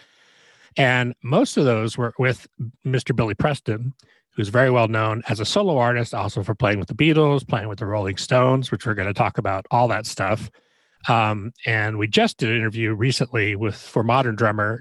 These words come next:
talking about Charlie Watts, who, who was a good friend. So we're gonna talk about that too.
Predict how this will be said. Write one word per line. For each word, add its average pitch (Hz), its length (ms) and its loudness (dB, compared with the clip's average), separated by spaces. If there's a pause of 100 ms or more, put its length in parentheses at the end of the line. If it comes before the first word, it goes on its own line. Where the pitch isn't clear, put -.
talking 123 280 -6
about 104 180 -4
Charlie 110 320 -2
Watts, 113 340 0
who, 107 320 -4
who 120 100 2
was 110 160 0
a 107 80 0
good 101 160 -2
friend. 104 380 -4
So 120 120 -4
we're 113 100 0
gonna 107 160 0
talk - 260 0
about 95 180 -4
that 101 200 -2
too. 104 380 -2